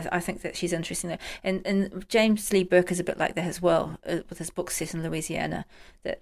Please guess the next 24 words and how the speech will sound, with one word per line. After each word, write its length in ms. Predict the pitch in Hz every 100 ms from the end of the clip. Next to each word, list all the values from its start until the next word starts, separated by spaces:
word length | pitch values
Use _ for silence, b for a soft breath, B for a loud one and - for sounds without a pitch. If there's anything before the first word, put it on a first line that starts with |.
| -
that 220 | 175 -
so-, 220 | - - - -
uh, 60 | 185 -
often 380 | 214 - 226 196
people 360 | - 202 202 170
are 120 | 170
surrounded 500 | - 185 170 170 170
by 140 | 165
a 100 | 156
structure 560 | - - 170 - - 165
that 160 | 160
is 140 | 170 170
so 320 | - 170 165 b b b b b b
inimical 480 | 180 170 180 - 156
to 160 | -
them 220 | 151 147
that, 220 | 151 - -
that 180 | - - _ - _ _ -
they're 140 | 170
pushed 380 | - - 214 -
into 140 | 170 -
doing 400 | 170 170 160 165
things 380 | - 160 156 -
that 160 | -